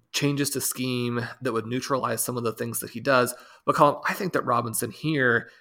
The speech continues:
is just such a good player. Showed it at the college level, but there was skepticism because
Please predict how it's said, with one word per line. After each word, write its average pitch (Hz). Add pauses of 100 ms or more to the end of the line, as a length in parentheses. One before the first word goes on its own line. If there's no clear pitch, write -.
(160)
is 131
just - (460)
such -
a 165
good 147
player. - (300)
Showed 170
it 190
at 196
the 185
college 147
level, 139
but 123
there 127
was 120
skepticism 123
because 117